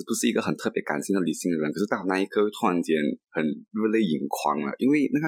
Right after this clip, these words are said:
感觉真的很不一样的。有穿过毕业袍跟没有穿过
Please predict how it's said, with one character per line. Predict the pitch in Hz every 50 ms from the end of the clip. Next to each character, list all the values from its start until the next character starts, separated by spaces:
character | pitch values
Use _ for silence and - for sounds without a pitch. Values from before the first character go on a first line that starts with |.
| -
感 | - - 156 - -
觉 | - -
真 | -
的 | 78 78
很 | 80 78 -
不 | - 90 -
一 | 62 87
样 | 82 80 76
的。 | 73 67 - - - - _ - - - - _
有 | - 95 87 90
穿 | - - 110
过 | 123 135 143 - -
毕 | 135
业 | 135 135 135
袍 | 135 - 98 95
跟 | - 95 92
没 | 110
有 | 107
穿 | 104 98 92
过 | 95